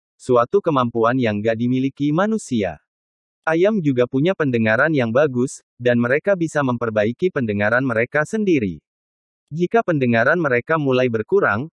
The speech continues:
ayam tinggal menumbuhkan sel pendengaran yang baru, hingga kembali ke kondisi nyaris seratus persen.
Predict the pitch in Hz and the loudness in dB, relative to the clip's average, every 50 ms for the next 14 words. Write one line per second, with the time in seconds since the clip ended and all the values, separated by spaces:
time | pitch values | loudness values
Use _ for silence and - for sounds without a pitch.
0 | _ _ - 135 139 147 165 180 190 185 165 147 131 127 127 123 123 120 117 117 | _ _ -2 0 2 2 2 0 0 0 0 0 2 2 2 2 2 2 2 0
1 | 110 113 120 127 - - 165 180 175 - - 202 220 214 - 165 143 123 117 113 | 0 0 0 -2 0 -2 -2 -2 -2 -2 -2 -2 -2 0 -2 -2 -2 0 0 0
2 | 110 110 113 127 143 147 131 113 107 107 113 120 127 127 120 120 139 - _ _ | 0 2 0 0 0 0 0 -2 0 0 0 0 0 0 -2 -2 -4 -6 _ _
3 | - 131 131 123 120 117 - 127 117 117 120 127 165 190 185 - 151 - 131 123 | -6 -2 -2 0 0 0 0 0 0 0 2 2 0 0 -2 -4 -4 -2 -2 -2
4 | 113 113 113 - 131 123 123 131 139 151 160 165 - - 135 127 127 - - 196 | 0 -2 -4 -2 -2 -2 0 0 0 0 -2 -4 -4 -2 -2 -2 0 0 -2 -4
5 | - - 175 160 - - 123 104 90 80 73 | -4 -4 -6 -6 -4 -2 -4 -4 -4 -6 -10